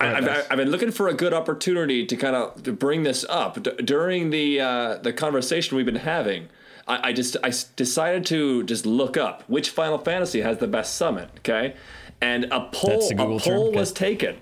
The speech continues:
Speaker 2: A poll was taken
Speaker 3: Oh.
Speaker 2: here.
Speaker 3: Oh, so th-, so we have, uh, evidence, we have stats, we
Speaker 2: Uh, we,
Speaker 3: have,
Speaker 2: we, we
Speaker 3: uh,
Speaker 2: have
Speaker 1: Opinions,
Speaker 2: out of
Speaker 1: let's calm down.
Speaker 2: eight hundred and ninety-six votes.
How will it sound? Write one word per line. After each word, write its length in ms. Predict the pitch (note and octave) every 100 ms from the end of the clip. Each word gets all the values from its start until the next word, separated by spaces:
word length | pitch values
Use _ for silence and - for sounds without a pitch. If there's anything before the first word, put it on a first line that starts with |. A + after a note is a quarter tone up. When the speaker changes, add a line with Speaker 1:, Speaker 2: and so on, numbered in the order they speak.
| -
Speaker 2:
A 100 | B2
poll 340 | - D#3 F#3
was 160 | F3 E3+
taken 380 | - F#3+ G#3+ G2
Speaker 3:
Oh. 20 |
Speaker 2:
here. 180 | F2 E2 -
Speaker 3:
Oh, 480 | G#3 B3+ C4+ C4+ G#3
so 160 | -
th-, 240 | F3 E3+ E3
so 120 | F#3+
we 120 | F3+
have, 320 | F3 F3+ E3 E3
uh, 60 |
evidence, 680 | D#3+ E3 F#3 F3+ E3 G#2+ -
we 120 | B2
have 180 | B2 A#2
stats, 500 | - B2+ C3+ C#3+ -
we 60 | C3 A2
Speaker 2:
Uh, 40 |
we, 60 | G#2+
Speaker 3:
have, 100 | G#2+
Speaker 2:
we, 100 | D3 D#3+
we 40 | D#3+
Speaker 3:
uh, 40 |
Speaker 2:
have 200 | D3+ C#3+
Speaker 1:
Opinions, 280 | C3 A#2 A2
Speaker 2:
out 120 | C3
of 60 | B2+
Speaker 1:
let's 100 | A2+
calm 100 | D3+
down. 100 | F3+
Speaker 2:
eight 40 |
hundred 320 | D#3 F3+ F3+ F3
and 100 | D#3+
ninety-six 580 | D#3 E3 D3+ E3 C3+ -
votes. 720 | A#2+ D#3 C#3 - - - -